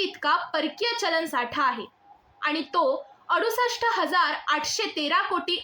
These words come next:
अमेरिकन डॉलर्सची पातळी ओलांडली आहे, जो भारताच्या इतिहासातील आजपर्यंतच्या सर्वोच्च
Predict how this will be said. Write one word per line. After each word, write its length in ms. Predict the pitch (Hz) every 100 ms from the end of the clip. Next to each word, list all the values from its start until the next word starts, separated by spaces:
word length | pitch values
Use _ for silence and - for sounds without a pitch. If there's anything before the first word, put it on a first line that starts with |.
| -
अमेरिकन 580 | 330 403 440 440 453 359
डॉलर्सची 520 | 294 285 320 - 381
पातळी 560 | - 262 247 339 330 320 -
ओलांडली 480 | 269 285 311 339 254
आहे, 200 | 220 220 - _ _ _ _ _ _ _ _ 254
जो 160 | 330
भारताच्या 640 | 339 277 254 240 359 370 427 370
इतिहासातील 800 | 220 349 381 392 403 359 320 370 - - 311
आजपर्यंतच्या 960 | 370 - - 453 440 415 392 - 262 339 - - -
सर्वोच्च 600 | - 370 370 494 508